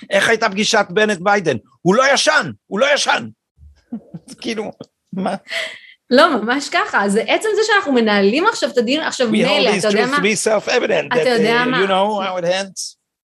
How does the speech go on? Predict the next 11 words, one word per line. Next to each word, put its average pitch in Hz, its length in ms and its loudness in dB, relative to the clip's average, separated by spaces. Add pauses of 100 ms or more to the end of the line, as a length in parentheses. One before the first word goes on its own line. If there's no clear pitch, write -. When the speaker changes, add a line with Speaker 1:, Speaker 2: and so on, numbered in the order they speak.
(320)
Speaker 2:
גם 302 220 4 (100)
אם 392 60 4
הוא 370 100 4
לא 320 80 2 (140)
ישן, 190 360 -2 (120)
גם 262 280 4
אם 359 120 4
הפריים 311 480 0
הזה 277 200 2
הוא 277 160 -2
טיפה, 285 480 2